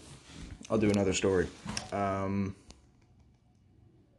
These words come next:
there was this one time I was, uh, I spent the night at a gay guy's house.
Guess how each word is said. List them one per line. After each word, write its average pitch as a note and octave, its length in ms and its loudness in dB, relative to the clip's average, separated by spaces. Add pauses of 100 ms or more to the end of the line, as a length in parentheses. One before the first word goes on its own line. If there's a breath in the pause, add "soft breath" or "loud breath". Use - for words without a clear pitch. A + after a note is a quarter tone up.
(420)
there D#3+ 100 6
was C#3+ 100 8
this A2 120 2
one B2 200 6
time G#2+ 240 6
I F#2 60 2
was, F#2 140 2
uh, E2 260 4
I D2 40 0
spent A#2+ 260 -2
the A2 80 2
night G#2 180 4
at F2+ 60 2
a - 20 0
gay F2+ 240 4
guy's D2+ 240 2
house. B1+ 380 -2